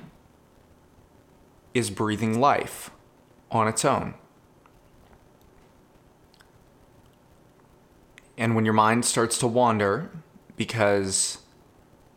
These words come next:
it's going to, just go back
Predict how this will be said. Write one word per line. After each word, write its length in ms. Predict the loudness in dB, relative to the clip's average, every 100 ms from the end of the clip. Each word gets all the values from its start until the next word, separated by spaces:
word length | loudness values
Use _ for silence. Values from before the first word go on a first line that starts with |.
| _ _ _ _
it's 160 | -6 -2
going 300 | -2 0 -2
to, 320 | -4 -4 -8 -14 _ _ _ _ -20 _ _ _ _ _ _ _ _ _ _ _ _ _ -20 -20 -20 -10
just 180 | -6 -2
go 140 | 0
back 400 | 2 2 2 -4